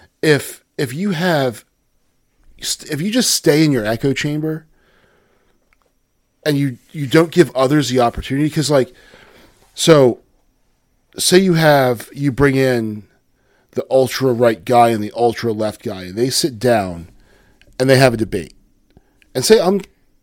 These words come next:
you know, somewhere, say I'm, you know, I'm right in the middle. I'm just kinda hanging out. I support some ideas. I think others are wacky. I disagree with this, agree with that. And you're the ultra right, you're the ultra left guy,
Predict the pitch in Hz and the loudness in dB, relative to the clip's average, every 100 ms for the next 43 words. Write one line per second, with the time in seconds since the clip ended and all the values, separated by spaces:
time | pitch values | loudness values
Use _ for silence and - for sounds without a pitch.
0 | _ 175 147 117 110 - - 147 151 143 | _ -2 2 2 0 -4 -2 2 2 4
1 | 135 127 - - 170 160 143 135 127 - | 2 -2 -6 0 4 4 4 2 -2 -6
2 | _ _ - _ _ _ _ _ - 156 | _ _ -20 _ _ _ _ _ 2 2
3 | 131 147 156 147 143 131 110 - 143 123 | 4 4 4 4 2 2 0 -2 -2 2
4 | 143 135 127 127 _ _ _ _ _ _ | 2 2 0 -2 _ _ _ _ _ _
5 | _ _ - 127 - 113 131 - 139 131 | _ _ -6 -4 -4 -6 -6 -4 -2 0
6 | 131 131 113 101 120 95 - _ 120 123 | 0 0 0 -4 -8 -10 -16 _ -6 -2
7 | 120 110 104 - _ 156 131 139 127 123 | -2 -4 -10 -12 _ -20 -2 0 0 0
8 | 127 120 107 117 - 120 113 117 98 _ | -2 0 0 -4 -4 -4 -4 -6 -10 _
9 | - 110 104 117 113 107 104 _ _ _ | -18 -14 -6 -4 -4 -6 -10 _ _ _
10 | _ _ _ _ _ _ - 139 147 175 | _ _ _ _ _ _ 0 2 6 6
11 | 156 123 139 127 123 110 110 98 135 135 | 6 4 2 2 -2 -2 -4 -4 -4 0
12 | 135 135 139 - 127 113 120 - 78 50 | 2 4 2 2 2 2 -2 -6 -12 -12